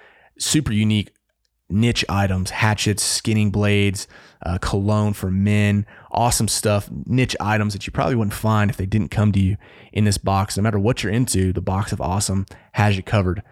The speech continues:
From autumn craft beers to cozy threads and camping gear essentials, Box of Awesome has collections for every part of your life. To get started, you just take the quiz at box of awesome dot com.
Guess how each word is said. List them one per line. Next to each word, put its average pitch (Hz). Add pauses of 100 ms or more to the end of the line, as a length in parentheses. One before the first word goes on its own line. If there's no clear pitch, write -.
(180)
From 95
autumn 107
craft 101
beers 98
to -
cozy 101
threads 98
and -
camping 101
gear 95
essentials, 101
Box 107
of 104
Awesome 95 (240)
has -
collections 98 (160)
for -
every 101
part - (240)
of 95
your 92
life. 90
To -
get 131
started, 110 (200)
you 104
just -
take 135
the 143
quiz 110
at -
box 107
of 120
awesome 101
dot 95
com. 87